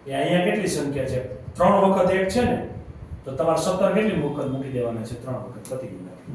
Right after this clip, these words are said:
સત્તર, સત્તર, સત્તર. સમજ્યા? આટલું ઈઝી છે. પણ હા,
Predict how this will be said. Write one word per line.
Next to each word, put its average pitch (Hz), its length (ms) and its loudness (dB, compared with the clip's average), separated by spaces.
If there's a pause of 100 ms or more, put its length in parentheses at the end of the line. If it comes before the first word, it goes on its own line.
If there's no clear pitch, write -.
(520)
સત્તર, - 300 -10
સત્તર, - 320 -16
સત્તર. - 120 -18 (2250)
સમજ્યા? 170 380 2 (1000)
આટલું 135 280 -2
ઈઝી 120 240 -2
છે. - 380 -10
પણ 151 160 2
હા, - 520 0